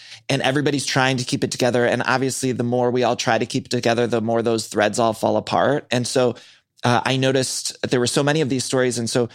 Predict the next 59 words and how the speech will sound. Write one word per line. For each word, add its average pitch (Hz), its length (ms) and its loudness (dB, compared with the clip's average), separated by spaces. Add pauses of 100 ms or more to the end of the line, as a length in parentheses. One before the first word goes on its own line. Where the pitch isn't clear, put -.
(180)
my 135 100 2
dream 165 420 0
when 139 120 2
I 120 80 2
wrote 123 280 0
the 123 60 -2
first 135 320 0
book 117 180 -2
was 113 180 -2
that 113 340 0
I 120 120 2
would 113 240 -2
be 123 220 -2
able 131 300 0
to 113 480 0
then 113 400 0 (160)
write 120 240 0
this 120 240 0
one. 104 200 2
And 104 160 0
so 123 120 0
I, 120 160 0 (100)
I 123 80 0
saved 135 380 0
some 127 160 -2
of - 20 0
the 120 80 0
stories, 120 440 -2 (500)
uh, 110 240 2 (260)
that 120 180 2
I 120 100 2
was 117 120 0
writing 123 320 2
for 120 140 -2
the 117 80 -2
first 113 320 -2
book 110 180 0
in 113 80 0
hopes 113 280 0
that 117 100 2
I 113 80 4
would 113 120 0
be 120 80 -2
able 117 120 -2
to 107 80 0
do 113 160 0
this. 107 320 0
And, 117 100 0 (320)
and 135 80 0
I 147 80 4
love, 147 320 2
uh, 135 220 4 (200)
David 156 260 0
Sedaris 143 360 2
has 123 140 0
a 120 40 0
holiday 120 320 2
collection, 117 600 -2
or, 117 320 0